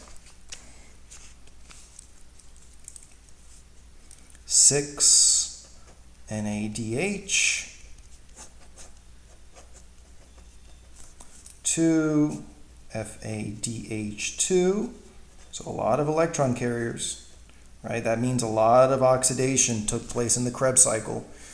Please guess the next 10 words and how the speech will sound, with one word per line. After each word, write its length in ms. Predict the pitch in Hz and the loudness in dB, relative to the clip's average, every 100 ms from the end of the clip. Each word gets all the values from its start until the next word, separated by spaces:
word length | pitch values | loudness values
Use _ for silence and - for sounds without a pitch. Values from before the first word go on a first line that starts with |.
| - - - - - | -18 -20 -20 -20 -12
right? 280 | - 117 123 | -4 -4 -4
A 80 | 123 | -4
lot 240 | 107 110 117 | 2 4 4
of 120 | 110 | 0
removing 840 | 113 117 120 143 143 127 117 113 | 0 2 2 4 2 2 2 0
electrons 640 | - 110 113 - 120 110 - | -2 0 0 0 -2 -2 -2
from 140 | 117 | 0
that 160 | 113 117 | 0 0
original 340 | 117 113 110 | -2 -4 -6
glucose. 880 | 113 113 110 110 110 - - - - | -4 -6 -4 -4 -2 -2 -2 -6 -20